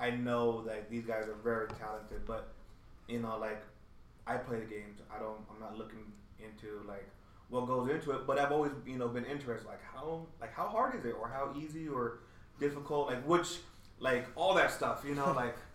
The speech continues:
Speaker 1: I've always just wondered, you know, and I'm, I'm sure a lot of people have wondered the same thing, and Hopefully after this, they'll get a little more appreciation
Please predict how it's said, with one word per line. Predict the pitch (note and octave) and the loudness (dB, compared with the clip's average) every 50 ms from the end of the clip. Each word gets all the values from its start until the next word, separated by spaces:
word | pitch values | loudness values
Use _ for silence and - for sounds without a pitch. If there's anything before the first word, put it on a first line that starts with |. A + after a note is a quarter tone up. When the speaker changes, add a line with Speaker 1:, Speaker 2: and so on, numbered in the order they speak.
| - - | -6 -2
Speaker 1:
I've | B2 C3 C3+ | 0 0 2
always | C3+ C#3+ C#3+ C#3 C#3 | 4 4 4 4 2
just | B2+ B2 A#2+ | 0 -4 0
wondered, | B2+ C3+ B2+ B2 A#2 A2 A2 | 0 2 2 2 0 -2 -4
you | A2+ A2 | -6 -8
know, | A2+ A2 A2 | -8 -8 -6
and | A2 A2+ | -6 -6
I'm, | A#2 A#2 B2 A#2+ A#2+ | -4 -4 -4 -6 -6
I'm | A#2+ B2 A#2+ A#2+ A#2 | -6 -6 -6 -6 -8
sure | - - - B2 B2+ | -8 -4 -2 0 0
a | A#2+ | 0
lot | A#2+ A#2+ B2 B2+ C3 C3+ C3+ | 0 -2 -2 -2 -2 -2 -2
of | B2+ - - | -2 -4 -4
people | B2+ B2 A#2+ A2+ A2+ A2+ A2 - - - - - - - - | -6 -8 -6 -6 -8 -8 -8 -10 -14 -16 -16 -16 -16 -16 -12
have | - A#2+ A#2 A#2 | -8 -6 -4 -2
wondered | A#2+ B2 A#2+ A#2 A2 A2 | 0 0 0 0 0 -2
the | G#2+ | -6
same | - A2+ G#2+ G#2+ - | -6 -10 -12 -10 -10
thing, | A2 G#2+ G#2+ G#2+ G#2+ G2+ | -12 -12 -12 -12 -12 -12
and | G2+ G2+ G2+ - - - - - - - - - | -12 -12 -12 -14 -16 -18 -18 -20 -18 -18 -14 -10
Hopefully | - - - - - B2+ B2 | -8 -8 -8 -6 -6 -4 -4
after | B2 B2 B2+ B2 | -4 -4 -6 -6
this, | A2+ A#2+ C3+ C#3 C3 - - - - - - | -6 -4 -4 -6 -6 -8 -12 -16 -18 -16 -12
they'll | A#2 A2+ A2+ | -10 -8 -8
get | G#2+ A#2 A2+ | -6 -6 -4
a | |
little | A#2 A#2+ A#2+ C3 | -2 -2 -2 -2
more | B2 A#2+ A#2+ A#2 | -2 -2 -2 -2
appreciation | A#2 - - B2 A#2 - - A#2 C3 C#3+ C#3 - | -4 -4 -8 -8 -8 -8 -10 -10 -10 -10 -10 -12